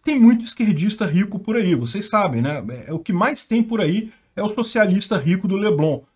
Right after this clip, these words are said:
E esse pessoal ama o M S T, principalmente porque eles não têm nenhum risco com isso, né? Eles sabem que não tem como invadir fazenda deles, não tem como, porque eles não têm fazenda, ou se tem fazenda é altamente armada, com um monte de gente, um monte de empresa particular tomando conta.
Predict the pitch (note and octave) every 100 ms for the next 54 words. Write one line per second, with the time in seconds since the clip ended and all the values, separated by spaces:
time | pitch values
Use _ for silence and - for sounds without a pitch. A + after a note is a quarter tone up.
0 | _ _ A#3+ C4 B3 B3 A#3 - G3 G#3+
1 | A3+ C4+ C4+ G3 F3 E3 D#3+ D#3+ - A#2
2 | A#2+ - - A#3+ C4 C4 - B3+ A3+ A3+
3 | A3+ G#3+ G#3+ F3+ G#3+ A3+ - F3+ A3+ C4+
4 | - F3 F3+ F#3 - G3+ G3 F#3 F3 D#3+
5 | F3 F3 E3 B2+ - - E3 E3+ D3 E3+
6 | - D3+ B2+ E3+ D#3+ C#3 A3+ F3 C#3+ D3
7 | E3 E3 G3+ G#3+ D3 B2+ D3 C#3+ D3 D3+
8 | D3+ D#3+ B2 G3+ G3+ - - - - E3+
9 | F#3 F#3 F#3 F3+ D#3+ E3 E3 D3 E3 A3
10 | D#3+ E3 F#3 F3 C3 E3+ F3 F3 D#3+ C#3+
11 | E3+ A3+ F#3+ E3 D3 E3+ D3 D#3+ F3+ E3+
12 | - D#3 D3+ C3+ - - _ D#3+ - -
13 | D#3 D3 D#3+ D3+ F3+ F#3 G#3 A3+ A3+ A#3